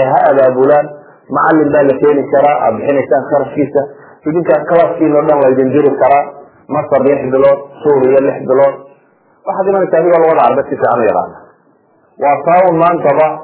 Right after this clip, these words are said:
qofku markuu yimaado, hadduu qof wax qori jiray, wax akhriyi jiray iyo waxoogaa garanayo, waxaa loo diraa un Oslo University buu tagayo, stream one iyo stream two iyo stream three buu qaataa. Dabeetana muxuu noqdaa? Qof af Norwegiga si fiican u fahmaya.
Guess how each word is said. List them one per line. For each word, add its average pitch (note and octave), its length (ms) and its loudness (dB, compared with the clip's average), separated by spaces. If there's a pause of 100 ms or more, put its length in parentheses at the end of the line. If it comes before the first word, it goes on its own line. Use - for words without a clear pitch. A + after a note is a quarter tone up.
(260)
qofku F3 300 -2
markuu E3 300 0
yimaado, C#3+ 360 2
hadduu D#3 280 0
qof - 160 0
wax D3 160 -4
qori E3 220 2
jiray, D#3+ 220 2
wax D3 120 0
akhriyi D#3+ 340 0
jiray D#3 240 0
iyo D#3 120 2
waxoogaa D3+ 340 2
garanayo, C#3 460 0 (340)
waxaa F#3 280 2
loo G3 140 4
diraa E3+ 300 2
un F3 160 0 (640)
Oslo F3+ 360 0
University D#3+ 600 0
buu D3+ 180 0
tagayo, C#3 380 2
stream D3 320 -2
one E3 200 2
iyo D#3+ 120 4
stream C#3+ 280 0
two D3 140 0
iyo D#3 120 2
stream C3 240 0
three C3+ 260 0
buu B2 140 0
qaataa. F#2 360 -2 (440)
Dabeetana C3 360 0
muxuu D3 220 -4
noqdaa? G#2 340 0 (440)
Qof F3+ 200 -8
af F3 140 -4
Norwegiga E3 480 0
si - 80 -4
fiican D3+ 340 0
u D3 60 -4
fahmaya. G#2+ 400 -4